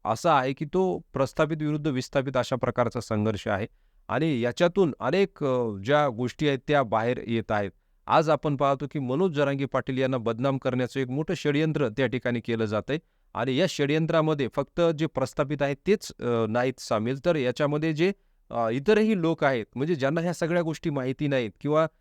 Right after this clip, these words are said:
ज्यांचा याच्याशी संबंध नाही, असे लोक देखील त्यांच्यावरती टीका करत असतात. परंतु माझं म्हणणं असं आहे की आपण हे सगळं पाहिलं पाहिजे, ती परिस्थिती पाहिली पाहिजे. ज्यावेळेस आम्ही त्यांच्या कुटुंबियांना भेटलो, अतिशय साधी माणसं, सामान्य माणसं त्या ठिकाणी आहेत. कुठलाही त्यांच्याकडं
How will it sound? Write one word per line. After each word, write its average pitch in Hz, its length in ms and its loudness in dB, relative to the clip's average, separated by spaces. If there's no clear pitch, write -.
ज्यांचा 131 280 0
याच्याशी 147 320 -2
संबंध 139 400 0
नाही, 135 200 0
असे - 260 -2
लोक 165 160 0
देखील 143 460 0
त्यांच्यावरती 120 640 -2
टीका 113 280 -2
करत 110 300 -2
असतात. 110 220 -6
परंतु 123 300 -2
माझं 120 260 0
म्हणणं 147 240 0
असं 127 200 -2
आहे 127 60 -2
की 160 160 -6
आपण 160 280 0
हे 175 100 -2
सगळं 175 260 0
पाहिलं 143 340 2
पाहिजे, 131 260 0
ती 120 120 -4
परिस्थिती 127 460 -4
पाहिली 117 300 2
पाहिजे. 107 240 0
ज्यावेळेस 139 360 0
आम्ही 143 160 0
त्यांच्या 131 280 -4
कुटुंबियांना 127 540 -2
भेटलो, 117 320 -4
अतिशय 156 380 -2
साधी 139 420 0
माणसं, 139 320 0
सामान्य 127 480 0
माणसं 110 300 -4
त्या 101 140 -4
ठिकाणी 95 380 -8
आहेत. 107 180 -2
कुठलाही 170 560 2
त्यांच्याकडं 156 880 -2